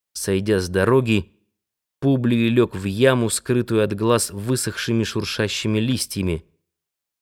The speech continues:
Здесь его не увидят, а он сам сможет осторожно наблюдать. Впереди скакал карфагенянин в плаще, стянутом широким кожаным поясом. Где он видел это лицо с энергичным подбородком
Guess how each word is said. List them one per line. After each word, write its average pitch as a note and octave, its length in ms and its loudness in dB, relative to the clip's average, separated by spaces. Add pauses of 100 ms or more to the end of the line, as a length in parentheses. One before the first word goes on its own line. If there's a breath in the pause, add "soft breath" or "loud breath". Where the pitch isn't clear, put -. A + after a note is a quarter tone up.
(140)
Здесь G#2+ 480 -4
его D3+ 200 0
не D3 100 2
увидят, D3+ 540 -2 (640)
а F#2+ 120 0
он C3 160 4
сам E3 300 0
сможет C3 520 2
осторожно B2+ 600 2
наблюдать. A2 720 0 (1120)
Впереди A2 640 -2
скакал D3 520 2
карфагенянин C3 1000 2
в - 40 -6 (640)
плаще, G2 500 0
стянутом C3+ 720 2
широким A#2 580 2
кожаным A2 480 2
поясом. F#2+ 640 0 (1120)
Где F2+ 420 -4
он D3+ 220 0
видел D3+ 560 -2
это C#3+ 240 -4
лицо C3 560 0
с - 160 -2
энергичным G#2+ 680 -2
подбородком G#2 800 0